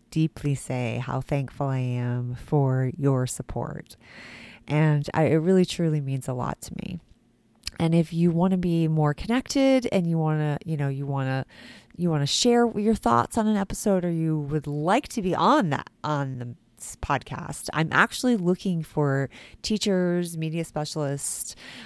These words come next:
um, stem teachers, any kind of, you know, even if you're a parent and you have created a makerspace or you want to create a makerspace, I'd love to talk to you on the podcast.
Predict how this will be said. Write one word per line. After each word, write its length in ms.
um, 220
stem 400
teachers, 800
any 460
kind 340
of, 300
you 140
know, 80
even 220
if 180
you're 120
a 40
parent 540
and 180
you 140
have 240
created 480
a 60
makerspace 680
or 120
you 200
want 540
to 140
create 300
a 40
makerspace, 720
I'd 200
love 520
to 100
talk 300
to 140
you 280
on 320
the 80
podcast. 840